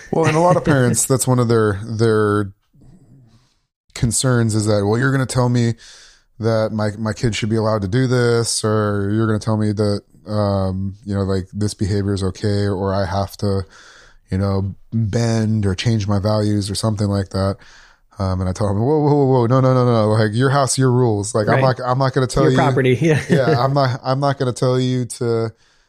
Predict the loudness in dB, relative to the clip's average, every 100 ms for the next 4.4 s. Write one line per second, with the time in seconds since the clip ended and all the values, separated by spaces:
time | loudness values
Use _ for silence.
0 | _ _ -4 -2 -2 -4 -6 -6 -2 -2
1 | -4 -6 -4 -4 -4 -2 -2 -2 -2 -2
2 | -4 -4 -6 -4 -2 -2 -2 -2 -4 -6
3 | -6 -6 -10 -8 -4 -2 -4 -6 -8 -10
4 | -8 -6 -8